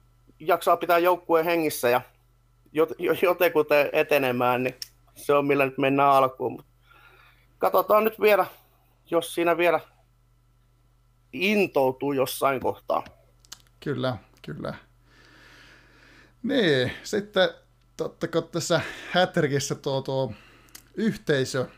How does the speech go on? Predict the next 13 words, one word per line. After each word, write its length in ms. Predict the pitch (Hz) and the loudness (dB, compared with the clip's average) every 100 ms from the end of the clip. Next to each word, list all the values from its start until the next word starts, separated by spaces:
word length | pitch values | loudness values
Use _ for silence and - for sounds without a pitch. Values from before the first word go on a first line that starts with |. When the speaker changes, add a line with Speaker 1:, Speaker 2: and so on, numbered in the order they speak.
| _ - | _ -12
Speaker 2:
yhteisö 520 | - - 156 147 139 | -10 -4 -2 0 2
on 80 | 139 | 0
aika 180 | 143 135 | 0 -2
isossa 480 | 143 135 131 - 127 | -4 -2 -4 -4 -4
roolissa, 560 | 127 123 120 - 123 | 0 0 0 -6 -8
niin 400 | 117 113 117 - | -6 -6 -6 -10
tietenkin 360 | 147 131 135 139 | -8 -6 -8 -8
kiinnostaa 460 | 170 160 - 185 | -8 -8 -8 -8
kuulla, 280 | 170 185 147 | -6 -4 -4
että 280 | 139 - 147 | -4 -6 -6
missä 320 | 190 185 160 | -6 -6 -2
vaiheessa 400 | 131 131 127 - | 0 0 0 -4
sä 220 | - 147 | -8 -8